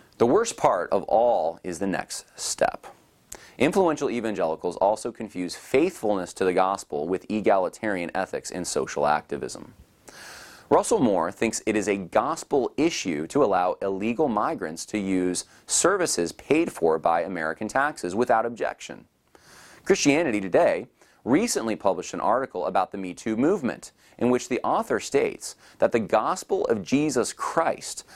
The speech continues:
requires us to believe the word of women. Of course, the examples are endless.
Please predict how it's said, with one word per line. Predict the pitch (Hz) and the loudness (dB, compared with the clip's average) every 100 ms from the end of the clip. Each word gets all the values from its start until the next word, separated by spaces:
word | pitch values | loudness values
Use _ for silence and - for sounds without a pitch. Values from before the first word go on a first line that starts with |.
| - | 0
requires | 117 123 - 170 214 139 | 2 4 2 2 2 2
us | 95 - | 0 0
to | 113 | 0
believe | 110 104 123 165 | 2 2 2 2
the | 151 | 2
word | 117 107 117 120 107 | 2 2 2 0 -4
of | 98 | -6
women. | 87 92 82 - _ _ _ _ _ - | -4 -4 -6 -10 _ _ _ _ _ -14
Of | - - | -12 2
course, | 151 127 - - - - - - - _ _ | 4 4 -2 -8 -16 -20 -20 -20 -20 _ _
the | 131 | 2
examples | 113 131 120 98 | 4 2 2 0
are | 92 | 0
endless. | 87 80 - - | -2 -8 -12 -14